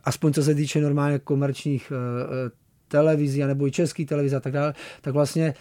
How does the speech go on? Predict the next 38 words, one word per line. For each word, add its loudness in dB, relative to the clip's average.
téměř 6
zapad, 2
jo. -8
A 2
já 4
pak 0
to 2
musel 6
opakovat, 4
ne? 4
Hele, 6
my 4
jsme 4
nejprve 4
udělali 4
jako 2
světový 4
výstup. 2
<laughs> 4
A 4
ten 8
světový 6
výstup 4
trval 6
čtyři 6
dny, 6
eh, 4
tou 2
stěnou, 2
tou 2
vlastně 0
fakt -4
jako 0
tou 2
děsivou 4
stěnou. 0
Dokázali 2
jsme 0